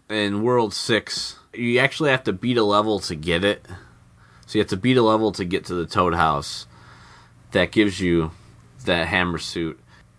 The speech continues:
That was always, like, the stuff of legend, though. People always wanted to get that hammer suit.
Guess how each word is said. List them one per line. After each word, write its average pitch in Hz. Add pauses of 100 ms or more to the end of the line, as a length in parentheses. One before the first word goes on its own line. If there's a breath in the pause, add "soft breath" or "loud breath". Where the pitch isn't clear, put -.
(120)
That 139
was 160
always, 165
like, 120
the 117
stuff -
of 101
legend, 92
though. 76
People 101
always 98
wanted 101
to 90
get 90
that 82
hammer 87
suit. 82